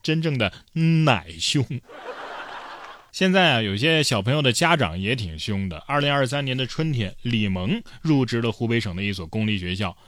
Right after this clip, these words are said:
成为了四年级的数学老师。粗略估算啊，在春季学期他就有十几次被举报。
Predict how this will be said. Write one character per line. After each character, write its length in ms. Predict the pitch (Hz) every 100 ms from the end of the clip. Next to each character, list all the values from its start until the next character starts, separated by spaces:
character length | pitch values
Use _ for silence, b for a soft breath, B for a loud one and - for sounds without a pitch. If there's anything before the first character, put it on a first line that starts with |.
| b
成 140 | - 135
为 80 |
了 100 | 131
四 300 | 123 - 247
年 180 | 175 117
级 120 | 110
的 100 | 110
数 240 | 120 262 165
学 100 | 113
老 200 | 78 69
师。 320 | - 135 - B B B
粗 360 | - - 277
略 200 | 277 208
估 220 | 107 123 120
算 240 | 127 92
啊， 140 | 76 -
在 260 | 135 123 117
春 480 | - - 247 254 233
季 260 | 214 139
学 240 | 107 98 98
期 220 | 110 104
他 220 | - 127
就 160 | 127 101
有 180 | 71
十 420 | - - 117 170 254
几 240 | 147 78
次 300 | 71 165 120
被 220 | 117 104
举 240 | - 85 71
报。 240 | 101